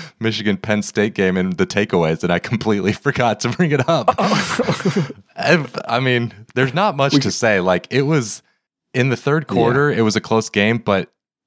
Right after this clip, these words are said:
Speaker 1: if you were watching it, it was like, no, Michigan is way better, and Penn
Speaker 2: Yeah,
Speaker 1: State
Speaker 2: they had
Speaker 1: is
Speaker 2: that
Speaker 1: very
Speaker 2: fluky
Speaker 1: lucky to
Speaker 2: pick
Speaker 1: be in this.
Speaker 2: six and
Speaker 1: Yeah, so, uh, yeah, you get the point there. But anyway, back to the question.
Speaker 2: Yeah, they got in a scuffle at halftime.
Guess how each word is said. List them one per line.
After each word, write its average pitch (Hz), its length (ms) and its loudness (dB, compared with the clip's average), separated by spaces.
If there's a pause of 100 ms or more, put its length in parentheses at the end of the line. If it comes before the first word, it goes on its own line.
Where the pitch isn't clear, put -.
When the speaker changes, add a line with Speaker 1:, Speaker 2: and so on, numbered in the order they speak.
(100)
Speaker 1:
if 107 220 -6
you 107 140 2
were 101 380 0
watching 98 440 0
it, 127 280 0
it 95 160 0
was 87 160 -2
like, 82 180 0
no, 76 300 -2
Michigan 87 440 0
is 71 180 -6
way 76 280 -2
better, 73 500 -2
and 76 280 -6
Penn - 120 2
Speaker 2:
Yeah, 90 120 4
Speaker 1:
State 87 100 4
Speaker 2:
they - 40 4
had 110 80 4
Speaker 1:
is 101 60 2
Speaker 2:
that 92 140 2
Speaker 1:
very 85 220 4
Speaker 2:
fluky 78 140 0
Speaker 1:
lucky 80 260 2
to 78 60 0
Speaker 2:
pick - 40 -2
Speaker 1:
be 80 120 2
in 80 120 4
this. 92 300 2
Speaker 2:
six - 200 -4
and 80 320 -4
Speaker 1:
Yeah, 71 280 0 (100)
so, 82 500 0 (480)
uh, 73 240 2 (200)
yeah, 73 360 -2
you 127 100 -2
get 76 160 0
the - 60 -10
point - 280 -6
there. - 360 -6
But 123 100 0
anyway, 73 320 0
back 117 200 -2
to - 80 -10
the - 60 -10
question. - 500 -10 (300)
Speaker 2:
Yeah, - 260 -8 (120)
they 101 100 0
got 95 180 0
in 78 60 -4
a 82 40 -8
scuffle 90 440 -2
at 82 60 -2
halftime. 95 400 -4